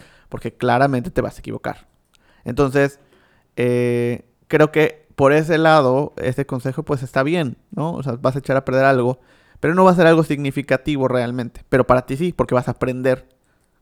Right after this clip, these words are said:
cómo funcionan las cosas. Entonces, el empezar trabajando en la empresa de alguien más es clave para un desarrollo profesional,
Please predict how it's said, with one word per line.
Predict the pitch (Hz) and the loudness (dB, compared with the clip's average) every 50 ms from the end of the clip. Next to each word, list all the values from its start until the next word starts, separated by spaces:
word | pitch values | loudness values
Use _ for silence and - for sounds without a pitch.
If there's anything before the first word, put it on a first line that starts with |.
| _ - | _ -6
cómo | - 120 120 120 | -6 -4 -4 -4
funcionan | - 131 123 117 120 117 117 | -6 -8 -8 -6 -6 -6 -6
las | 123 135 - | -6 -4 -2
cosas. | 214 208 - - - _ _ _ _ _ _ _ _ _ _ _ _ _ _ _ _ _ _ _ _ _ _ _ _ _ _ _ _ _ _ _ - - | -2 -2 -2 -4 -14 _ _ _ _ _ _ _ _ _ _ _ _ _ _ _ _ _ _ _ _ _ _ _ _ _ _ _ _ _ _ _ -20 -6
Entonces, | - - 175 185 185 185 170 - | 0 2 4 4 4 4 2 0
el | - 143 147 | 0 0 0
empezar | 147 143 - 143 139 147 147 - | 0 -2 -2 0 0 0 0 0
trabajando | - 170 160 143 - 156 156 151 131 123 | 0 0 0 0 0 -2 -4 -2 -4 -4
en | 120 | -4
la | 117 117 | -4 -6
empresa | 117 - 135 135 143 | -6 -4 -4 -2 -2
de | 151 139 | -2 -2
alguien | 143 143 151 156 | -2 -4 -6 -8
más | 139 127 135 - - | -8 -8 -8 -8 -8
es | - 135 - - _ _ _ _ | -10 -10 -10 -12 _ _ _ _
clave | - - - 135 135 127 131 135 147 147 | -14 -6 -2 0 0 2 2 2 0 0
para | - - 123 120 120 | 0 -2 -2 -2 -2
un | 120 120 120 | -4 -6 -6
desarrollo | 120 120 - 113 117 113 113 113 113 123 - | -6 -6 -6 -6 -6 -6 -4 -4 -4 -6 -6
profesional, | 117 117 - - 117 - - 117 113 127 151 185 220 | -8 -10 -8 -10 -10 -8 -8 -6 -2 -2 -2 -2 -2